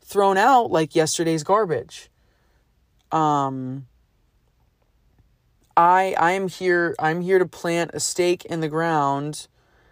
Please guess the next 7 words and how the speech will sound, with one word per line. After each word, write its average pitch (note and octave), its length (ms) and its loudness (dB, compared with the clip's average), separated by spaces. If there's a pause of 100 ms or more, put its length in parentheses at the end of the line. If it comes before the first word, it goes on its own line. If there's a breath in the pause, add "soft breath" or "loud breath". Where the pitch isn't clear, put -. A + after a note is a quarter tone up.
(360)
and C#3+ 560 -4 (320)
stand E3 640 -2
firmly G3+ 540 -4
and E3 100 -2
adamantly D3+ 840 -4 (680)
against E3 480 0
that. B2+ 260 2